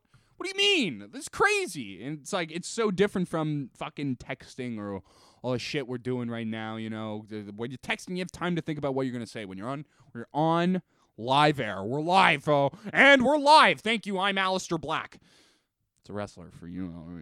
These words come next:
wrestling fans. Um, yeah, like, there's, you gotta be on your feet. You gotta just say what comes to mind. And I don't claim for this to be an intellectual podcast, and this isn't an intellectual, like, speech that I'm going through. It's just an observation, guys.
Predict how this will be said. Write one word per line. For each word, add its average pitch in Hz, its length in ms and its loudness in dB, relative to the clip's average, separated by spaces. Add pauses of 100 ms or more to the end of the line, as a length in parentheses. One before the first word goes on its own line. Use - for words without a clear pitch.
(120)
wrestling - 340 -20
fans. 95 340 -14
Um, 113 720 -6 (600)
yeah, 196 260 0
like, 147 220 -4
there's, 160 360 -4
you 147 120 -8
gotta 185 180 0
be 190 100 0
on 190 80 0
your 170 80 -2
feet. 196 300 -6
You 123 80 -10
gotta 143 180 -4
just 139 360 -12
say 156 180 -8
what 151 160 -8
comes 151 240 -8
to 127 80 -6
mind. 127 340 -6 (1900)
And 202 100 -8
I 214 40 -4
don't 262 220 0
claim 185 260 -2
for 160 140 -6
this 147 180 -4
to 113 60 -14
be 120 100 -6
an 110 80 -8
intellectual 104 500 -12
podcast, 107 520 -14
and 127 160 -6
this 147 220 -6
isn't 165 220 -2
an 143 200 -2
intellectual, 135 800 -8
like, 120 220 -10
speech - 480 -12
that 113 100 -10
I'm 104 100 -6
going 92 180 -10
through. 95 140 -10
It's - 140 -12
just 165 160 -10
an 135 220 -8
observation, 104 840 -10
guys. 92 400 -14